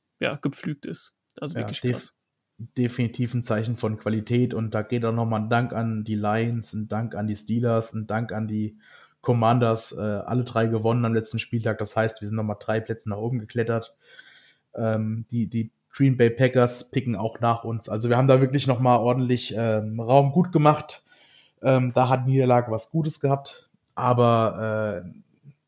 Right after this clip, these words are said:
Speaker 2: ja, natürlich Ziel verfehlt, aber, ähm, Pick vierzehn ist natürlich auch, äh, deutlich besser als Pick achtzehn oder neunzehn.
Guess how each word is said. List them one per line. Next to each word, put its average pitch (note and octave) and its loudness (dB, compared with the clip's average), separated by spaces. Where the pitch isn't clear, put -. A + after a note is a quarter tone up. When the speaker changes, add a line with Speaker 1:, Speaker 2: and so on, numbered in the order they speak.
Speaker 2:
ja, A2 -4
natürlich A#2+ -2
Ziel C#3 2
verfehlt, C#3 4
aber, A#2+ 4
ähm, A2+ -2
Pick - -4
vierzehn B2 0
ist G#2 -8
natürlich A2 -6
auch, A2 -4
äh, G2+ -10
deutlich - -4
besser A2 -4
als G#2+ -10
Pick - -12
achtzehn - -8
oder G2+ -6
neunzehn. G#2+ -4